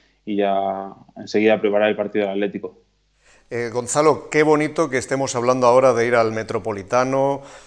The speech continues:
Speaker 2: al Bernabéu, cuando hace dos años y medio, pues, íbamos a Olot, eh, íbamos a,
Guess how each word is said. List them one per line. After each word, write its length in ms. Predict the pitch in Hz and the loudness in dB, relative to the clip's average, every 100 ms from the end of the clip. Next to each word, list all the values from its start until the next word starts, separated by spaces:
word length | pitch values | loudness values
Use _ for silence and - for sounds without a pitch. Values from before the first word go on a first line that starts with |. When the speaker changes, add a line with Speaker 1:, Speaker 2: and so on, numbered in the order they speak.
| _ - | _ -6
Speaker 2:
al 320 | 104 113 120 | -2 0 0
Bernabéu, 760 | 120 113 104 110 135 147 151 147 | -2 -2 0 4 6 6 4 0
cuando 320 | 123 113 117 | -2 0 0
hace 220 | 120 135 | 0 0
dos 180 | 123 113 | -2 -2
años 240 | 127 120 120 | -2 -4 -4
y 40 | |
medio, 480 | 120 127 139 143 139 | -4 -2 0 0 -2
pues, 220 | 117 113 | -6 -6
íbamos 400 | 123 120 117 - | -6 -6 -6 -4
a 300 | 110 104 107 - | -2 -2 -2 -4
Olot, 580 | 117 127 147 156 151 | 0 4 4 4 -2
eh, 180 | 127 117 | -8 -6
íbamos 420 | 117 113 117 110 | -4 -4 -4 -4
a, 220 | 120 110 | -2 -2